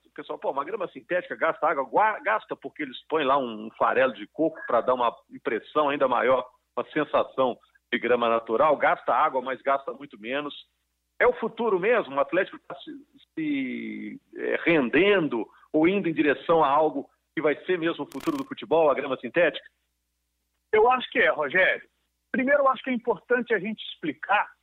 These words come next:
Speaker 2: porque a gente que gosta de bater uma peladinha, e quem nos acompanha, muitos gostam, nas quadras que temos espalhadas por Minas Gerais, várias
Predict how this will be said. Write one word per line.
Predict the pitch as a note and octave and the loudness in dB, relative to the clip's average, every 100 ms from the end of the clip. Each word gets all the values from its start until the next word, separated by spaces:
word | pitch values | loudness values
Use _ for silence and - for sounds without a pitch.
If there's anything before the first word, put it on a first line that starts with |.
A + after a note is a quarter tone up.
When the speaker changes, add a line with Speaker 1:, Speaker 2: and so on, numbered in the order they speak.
| - _ _ | -20 _ _
Speaker 2:
porque | C4+ C#4+ | -2 2
a | C#4 | 2
gente | C#4+ - | 0 -4
que | B3 | 2
gosta | G#3 G3+ F#3+ | 4 4 0
de | D3+ | 0
bater | D3+ - | -2 0
uma | E3 - | -2 -2
peladinha, | D3 A#2 G#2 F#3+ F#3+ G#2 | -2 -2 -2 -2 -2 -4
e | A#2 | -8
quem | - G#3+ | -8 -6
nos | F#3 | -4
acompanha, | D#3 D3 B2+ D#3 D3+ B2 F#2 _ | -4 -6 -6 0 0 0 -6 _
muitos | D#3 A3+ G#3 C3 G#2 | 0 2 2 -6 -6
gostam, | F3 G#3 - - G2 - - - _ _ - | 0 0 0 -6 -8 -8 -20 -20 _ _ -2
nas | B3+ - | -2 0
quadras | C4+ C#4+ A3+ G#3 F#3 E3+ - - | 0 0 0 0 0 -2 -12 -12
que | E3+ | -12
temos | - G#3+ A#3 F#3 C#3+ | -4 0 0 0 -6
espalhadas | D#3+ - D3+ C#3 F3+ F3 C#3+ - | -10 -4 -2 2 2 2 -2 -8
por | D3+ | -10
Minas | B2+ E3 C#3+ | -8 -4 -2
Gerais, | - - F3 C3+ - | 0 2 2 0 0
várias | A3 C4+ A3+ E3+ | 2 4 2 0